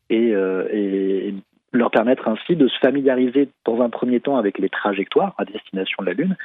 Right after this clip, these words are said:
avec les technologies nécessaires pour se propulser jusqu'à la Lune, mais également pour les communications.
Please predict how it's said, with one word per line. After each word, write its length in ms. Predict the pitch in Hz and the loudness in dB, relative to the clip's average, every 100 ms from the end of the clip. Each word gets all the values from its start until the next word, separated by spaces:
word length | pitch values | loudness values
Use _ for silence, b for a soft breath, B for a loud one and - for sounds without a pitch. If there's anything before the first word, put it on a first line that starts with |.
| B B B | B B B
avec 260 | 107 117 110 | 2 2 2
les 120 | 110 | 0
technologies 600 | - 143 143 135 139 139 | 0 0 2 2 2 2
nécessaires 640 | 131 127 123 - 139 135 - | 0 0 -2 0 -2 -2 -6
pour 200 | 110 - | -8 -6
se 140 | - | -6
propulser 640 | 104 - 147 - 131 - 131 | -6 0 0 2 -4 2 0
jusqu'à 260 | 120 - | 0 0
la 80 | 120 | 2
Lune, 140 | 139 120 | 2 2
mais 100 | 101 | 0
également 300 | 104 117 120 | 0 0 0
pour 180 | 110 | 0
les 100 | 95 | 0
communications. 760 | 95 98 98 92 120 - 147 | 0 -2 -4 -2 -2 -2 -6